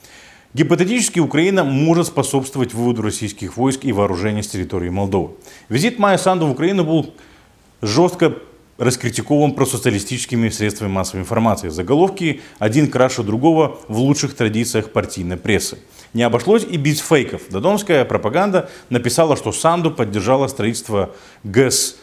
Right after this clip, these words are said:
в Новоднестровске, которое оставит Кишинёв без воды. Кроме того, что Санду такого не заявляла, у президента,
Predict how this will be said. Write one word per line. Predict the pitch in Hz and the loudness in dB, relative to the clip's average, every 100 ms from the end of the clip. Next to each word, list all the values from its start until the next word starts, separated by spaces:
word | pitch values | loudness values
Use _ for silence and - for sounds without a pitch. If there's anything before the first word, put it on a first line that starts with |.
| - | -12
в | 98 | -2
Новоднестровске, | 113 120 110 101 95 92 85 98 - 180 208 202 165 | 2 4 2 2 0 0 -2 -4 0 2 2 -2 -4
которое | 120 143 143 127 | -2 2 2 2
оставит | - - 139 135 131 | 0 -2 0 0 -2
Кишинёв | 107 - 101 104 - | -6 -4 -2 -2 -4
без | 98 95 | -2 0
воды. | 92 87 78 - - - - | 0 0 -2 -10 -20 -20 -4
Кроме | 180 226 | 2 2
того, | 208 214 | 4 2
что | 214 | 2
Санду | 160 185 185 175 | 2 2 2 2
такого | 151 147 147 | 2 2 4
не | 127 139 | 4 2
заявляла, | 117 110 95 95 139 | 2 2 2 2 2
у | 143 | 0
президента, | 117 101 98 143 147 151 131 | -2 -2 0 0 2 0 0